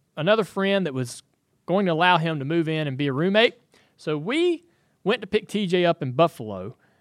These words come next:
We had a dually and drove all the way there on two-lane roads. So we started on the interstate at eighty-five and right around Salisbury, an hour into the drive, I said, "Man, this,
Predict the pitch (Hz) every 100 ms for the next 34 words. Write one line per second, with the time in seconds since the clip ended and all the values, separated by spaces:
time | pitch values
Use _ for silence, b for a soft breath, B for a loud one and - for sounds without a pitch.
0 | _ _ 143 143 117 147 214 240 277 277
1 | _ _ _ _ _ _ _ _ _ -
2 | 151 147 139 131 180 226 196 208 269 277
3 | 269 180 156 180 - _ _ _ _ _
4 | _ _ 151 151 147 139 - 226 277 254
5 | 247 240 247 160 101 - 131 139 - 262
6 | 339 311 247 208 202 - 131 127 123 147
7 | 131 107 107 127 151 214 226 214 180 170
8 | 139 117 110 127 110 - 139 156 151 147
9 | 143 127 120 104 98 104 107 - 117 151
10 | 151 143 120 - -